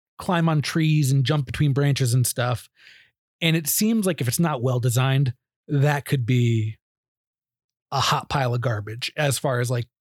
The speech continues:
controlling yourself through the trees. I was shocked at how fluid everything was.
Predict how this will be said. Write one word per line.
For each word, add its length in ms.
controlling 420
yourself 420
through 160
the 60
trees. 460
I 160
was 180
shocked 540
at 160
how 220
fluid 460
everything 440
was. 540